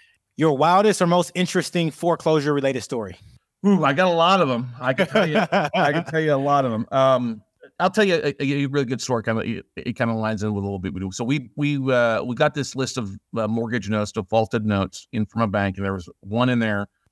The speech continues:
Speaker 2: from a borrower named Sheila and her husband, William. They lived in this house in South Beloit, Illinois for over, like, eighteen years. They'd raised their, their three daughters. And they had, uh, it wasn't the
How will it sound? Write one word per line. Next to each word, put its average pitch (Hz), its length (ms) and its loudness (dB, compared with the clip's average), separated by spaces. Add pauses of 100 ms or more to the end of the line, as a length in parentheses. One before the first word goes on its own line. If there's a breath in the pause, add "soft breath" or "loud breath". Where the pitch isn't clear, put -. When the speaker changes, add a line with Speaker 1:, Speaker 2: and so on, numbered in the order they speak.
(160)
Speaker 2:
from 123 160 0
a 120 60 2
borrower 107 480 2
named 101 220 0
Sheila 95 360 -2
and 95 100 -6
her 101 120 -2
husband, 104 420 0
William. 101 260 0
They 92 160 -6
lived 123 240 -2
in 135 40 0
this 120 160 -4
house 117 380 -2 (300)
in 107 140 -4
South 156 400 0
Beloit, 139 420 0
Illinois 120 520 0
for 110 240 -2
over, 110 300 0
like, 101 240 0
eighteen 113 460 0
years. 98 240 0
They'd 92 140 -4
raised 104 160 0
their, 98 120 -2 (100)
their 104 140 0
three 107 180 -4
daughters. 92 480 -4 (320)
And 113 140 0
they 117 180 0
had, 113 380 0
uh, 107 340 0 (260)
it 123 60 -8
wasn't 175 300 0
the 131 180 -2